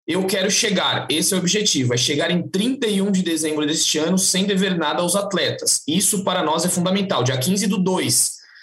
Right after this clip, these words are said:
Enfim, o, o Ale me mandou vários aqui que ele sempre falou, e aí em Campina Grande que ele falou em meio do ano, que aí a gente não sabe o que realmente acordaram com os jogadores, mas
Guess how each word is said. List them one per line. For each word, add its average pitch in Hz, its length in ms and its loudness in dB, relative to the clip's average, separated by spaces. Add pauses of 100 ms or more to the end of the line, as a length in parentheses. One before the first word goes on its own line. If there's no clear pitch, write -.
(280)
Enfim, 165 600 -2 (100)
o, 127 300 0
o 143 80 0
Ale 175 200 0
me 240 100 0
mandou 233 280 0
vários 165 400 0
aqui 151 180 -2
que - 80 -4
ele 190 100 2
sempre 190 380 0
falou, 185 640 -2 (180)
e 139 60 -2
aí 147 140 0
em 185 60 0
Campina 196 460 2
Grande 185 400 2
que 190 100 -2
ele 175 300 -2 (240)
falou 147 380 0
em 151 480 0
meio 151 300 -2
do 151 160 0
ano, 147 460 -2 (220)
que 143 100 -2
aí 131 140 2
a 139 60 0
gente 135 260 0
não 151 120 -2
sabe 131 400 2
o 131 80 -2
que 127 100 -4
realmente 127 800 0 (240)
acordaram 127 580 -2
com 156 100 -2
os 143 60 -2
jogadores, 156 460 0
mas 120 680 0